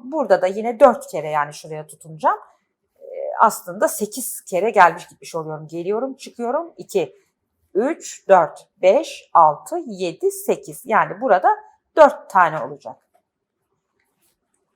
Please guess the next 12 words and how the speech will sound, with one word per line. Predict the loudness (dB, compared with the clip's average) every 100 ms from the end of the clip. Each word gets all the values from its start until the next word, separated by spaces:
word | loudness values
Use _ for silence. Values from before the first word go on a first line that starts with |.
| _ _
Böyle | -8 -4 -4
aşağıya | -4 -10 -12 -14
iniyorum. | -18 -20 -20 _ _ _ _ _ _ _ _ _ _ -6
Bu | -6
şekilde | -4 -6 -6 -2
arkadaşlar | -2 -2 -8 -10 -10 -4 -2 -2 -8 _
bütün | -10 -10 -14 -16 -18
şapkayı | -8 -2 -2 -2 -14 -8 -4 -4 -6 _ _ _ _ _ _ _ _
bitireceğiz. | -12 -10 -8 -10 -12 -20 -20 _ _ _ _ _ _ _ _ _ _ _ _ _ _ _ _ _ _ _ _ _ _ _ _ _ _ _ _ _ _ _ -20 _ _ _
Evet, | -6 -4 0
anlaşıldı | 0 0 -8 -14
zannediyorum. | -4 -4 -4 -10 -10 -10 -14